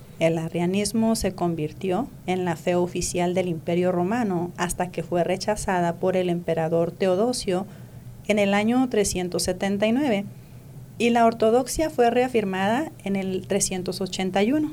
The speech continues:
Aún así, las herejías arrianas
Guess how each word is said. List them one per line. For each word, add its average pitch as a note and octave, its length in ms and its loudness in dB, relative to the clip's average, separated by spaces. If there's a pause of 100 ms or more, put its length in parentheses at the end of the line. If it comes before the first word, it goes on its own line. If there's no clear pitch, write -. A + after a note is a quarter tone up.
(600)
Aún C4 220 4
así, F#4 320 4 (680)
las G#3 200 2
herejías A3+ 540 2
arrianas F#3 760 0